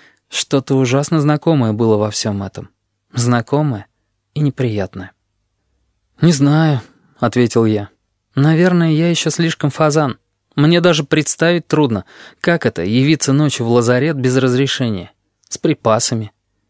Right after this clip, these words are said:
Для меня это все равно, что взломать кабинет акулы и вынести, н-, например, его огнетушитель.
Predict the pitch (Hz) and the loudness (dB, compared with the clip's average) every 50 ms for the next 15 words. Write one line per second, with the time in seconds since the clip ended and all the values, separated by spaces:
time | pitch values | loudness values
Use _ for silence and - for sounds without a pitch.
0 | _ - 131 120 147 170 208 208 208 202 202 190 - 180 156 - - 175 175 180 | _ -8 0 2 4 4 6 4 4 4 2 2 0 0 0 2 2 2 2 4
1 | 180 170 185 196 190 165 - - - 170 165 147 139 139 156 160 170 190 185 170 | 2 2 2 2 0 0 -2 0 0 2 2 2 2 2 2 2 2 2 0 0
2 | - - 175 160 170 185 175 165 - 156 156 151 - - 214 208 190 147 123 113 | -2 -2 -2 0 2 2 2 2 0 -2 -2 -2 -4 -2 0 2 2 2 2 0
3 | 107 98 104 107 - _ _ _ _ - 143 143 139 123 127 160 233 233 196 175 | -2 -6 -8 -12 -16 _ _ _ _ -2 0 0 0 2 2 4 4 4 4 2
4 | - - - 170 165 156 151 143 117 131 147 143 151 143 - 160 147 147 151 165 | 0 -2 -2 0 2 2 2 4 4 4 4 4 2 2 2 2 2 4 4 4
5 | 170 156 143 139 139 143 160 160 156 143 143 151 147 - 165 156 - - - 117 | 4 4 4 2 2 2 2 2 2 2 0 0 0 0 -2 -4 -2 -2 -4 -4
6 | - - - - | -4 -6 -12 -14